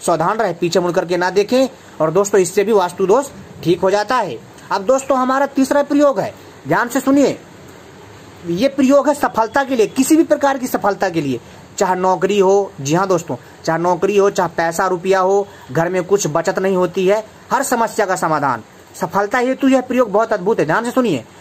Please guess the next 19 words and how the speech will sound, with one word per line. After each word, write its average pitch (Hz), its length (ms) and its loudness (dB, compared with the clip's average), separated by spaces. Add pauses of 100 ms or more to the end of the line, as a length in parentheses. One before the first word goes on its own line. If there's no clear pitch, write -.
(300)
कड़ी 240 220 0
मेहनत 254 360 2
के 247 180 0
बाद 190 280 -2
भी 196 280 0 (240)
सफलता 214 520 0
नहीं 240 200 0
मिल 277 160 2
रही 262 200 0
है 156 240 0 (400)
तो 262 160 4 (300)
किसी 226 220 0
हनुमान 196 420 0
मंदिर 220 320 0
जाएं। 151 300 -2 (280)
ध्यान 180 200 0
से 233 60 -10
सुनिएगा 262 320 2
दोस्तों, 262 300 0